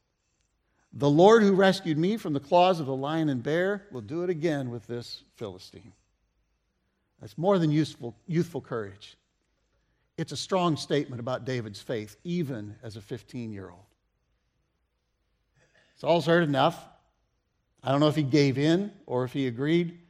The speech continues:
but he simply says to David, "All right, go ahead, and may the Lord be with you." With that, Saul stakes his future as king, the future of the army and the future of the nation, on David's success in battle.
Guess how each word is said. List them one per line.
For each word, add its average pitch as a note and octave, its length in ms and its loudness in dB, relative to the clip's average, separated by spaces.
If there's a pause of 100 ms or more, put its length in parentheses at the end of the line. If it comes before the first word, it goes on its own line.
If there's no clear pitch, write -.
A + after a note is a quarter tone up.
(340)
but B2 100 -6
he C3 60 -4
simply D#3+ 360 0
says C#3+ 600 2
to E3+ 80 -8
David, B2+ 400 -2
"All C#3+ 160 4
right, C3 260 0 (100)
go C#3+ 160 -2
ahead, B2 400 -4 (1120)
and C3 140 -6
may C#3 120 4
the C3+ 80 2
Lord C#3 200 4
be B2+ 120 -4
with B2 280 -6
you." F#2 120 -18 (1400)
With A#2 160 -10
that, F#3 320 6
Saul F3 380 4
stakes E3+ 420 -2
his G3 340 2
future F#3+ 400 -4
as C3+ 120 -6
king, D#3 440 0 (320)
the C3 100 -10
future F#3 380 2
of D#3 80 2
the D3+ 140 4
army E3 440 6
and D3 160 -2
the C3 60 -4
future D#3+ 320 -6
of C#3+ 80 -6
the D3+ 100 -4
nation, A2+ 540 -2 (1200)
on A#2+ 200 -4
David's A#2+ 400 -2
success A2+ 440 -10
in A2+ 120 -10
battle. F#2 380 -10